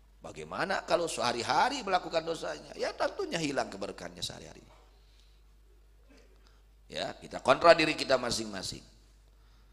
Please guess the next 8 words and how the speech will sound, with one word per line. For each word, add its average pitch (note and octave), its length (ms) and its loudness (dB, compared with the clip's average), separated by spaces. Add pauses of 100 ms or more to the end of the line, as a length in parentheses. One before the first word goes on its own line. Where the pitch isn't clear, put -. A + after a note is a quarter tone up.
(340)
Apa F#2+ 320 -4
yang C3+ 320 6 (320)
terjadi, A#2+ 800 0 (320)
ya, E2+ 320 -6
perubahan A2+ 640 2
zaman, A#2 800 0 (960)
saudara-saudara A2 800 0
kita A#2 320 2